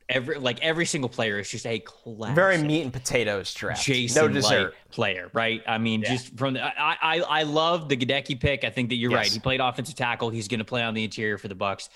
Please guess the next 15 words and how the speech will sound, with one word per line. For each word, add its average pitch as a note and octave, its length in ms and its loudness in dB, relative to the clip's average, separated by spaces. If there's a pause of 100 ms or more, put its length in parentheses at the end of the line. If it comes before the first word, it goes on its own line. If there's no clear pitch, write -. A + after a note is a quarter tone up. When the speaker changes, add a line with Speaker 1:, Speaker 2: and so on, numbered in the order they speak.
(100)
Speaker 1:
He A#2+ 100 -2
could A#2+ 160 -2
even G#2+ 220 0
play G2 340 -2 (200)
right A2 180 0
away G#2 160 0
this F#2+ 160 -6
season. A2+ 440 0 (200)
He B2+ 320 2
is, A2+ 140 0
after B2+ 280 0
listening B2+ 400 0
to A#2 60 2
his G#2+ 160 -2
interviews A2+ 640 -2